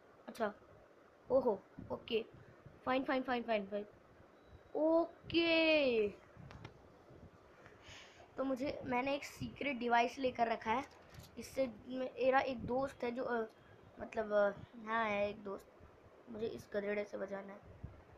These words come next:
उसको headshot पड़ी भाई साहब, उसको headshot नहीं पड़ी मेरे दोस्त को। उसने बोला है कि ये game में ना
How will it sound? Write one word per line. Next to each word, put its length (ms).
उसको 140
headshot 460
पड़ी 180
भाई 180
साहब, 300
उसको 220
headshot 360
नहीं 160
पड़ी 160
मेरे 200
दोस्त 260
को। 100
उसने 160
बोला 380
है 120
कि 280
ये 200
game 220
में 180
ना 160